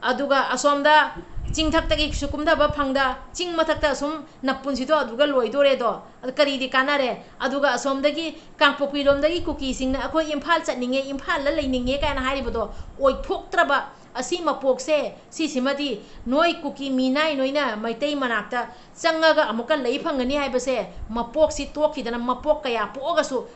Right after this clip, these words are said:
ꯃꯩꯇꯩ ꯃꯅꯥꯛꯇ ꯆꯪꯉꯒ ꯂꯩ ꯐꯪꯒꯅꯤ ꯍꯥꯏꯁꯦ ꯈꯜꯂꯨꯔꯅꯨ꯫ ꯅꯣꯏ ꯅꯁꯥꯅ ꯅꯁꯥꯒꯤ ꯅꯄꯨꯟꯁꯤ ꯃꯥꯡꯍꯟꯅ ꯂꯣꯏꯔꯕꯅꯤ꯫ ꯊꯤ ꯆꯥꯕ ꯅꯣꯏꯒꯤ ꯂꯤꯗꯔ ꯈꯔꯗꯣ ꯑꯗꯨꯗꯨꯒꯤ ꯃꯋꯥ ꯅꯣꯏꯅ ꯂꯧꯔꯨꯕꯗ ꯅꯣꯏꯁꯨ ꯊꯤ ꯆꯥꯔꯨꯕꯗꯣ ꯍꯧꯖꯤꯛꯇꯤ ꯅꯣꯏ ꯑꯁꯨꯝ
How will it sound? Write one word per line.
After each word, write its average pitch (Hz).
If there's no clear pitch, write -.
ꯃꯩꯇꯩ 240
ꯃꯅꯥꯛꯇ 226
ꯆꯪꯉꯒ 262
ꯂꯩ 220
ꯐꯪꯒꯅꯤ 254
ꯍꯥꯏꯁꯦ 247
ꯈꯜꯂꯨꯔꯅꯨ꯫ 226
ꯅꯣꯏ 262
ꯅꯁꯥꯅ 269
ꯅꯁꯥꯒꯤ 277
ꯅꯄꯨꯟꯁꯤ 226
ꯃꯥꯡꯍꯟꯅ 247
ꯂꯣꯏꯔꯕꯅꯤ꯫ 208
ꯊꯤ 330
ꯆꯥꯕ 294
ꯅꯣꯏꯒꯤ 285
ꯂꯤꯗꯔ 240
ꯈꯔꯗꯣ 302
ꯑꯗꯨꯗꯨꯒꯤ 226
ꯃꯋꯥ 247
ꯅꯣꯏꯅ 254
ꯂꯧꯔꯨꯕꯗ 254
ꯅꯣꯏꯁꯨ 262
ꯊꯤ 320
ꯆꯥꯔꯨꯕꯗꯣ 254
ꯍꯧꯖꯤꯛꯇꯤ 214
ꯅꯣꯏ 254
ꯑꯁꯨꯝ 392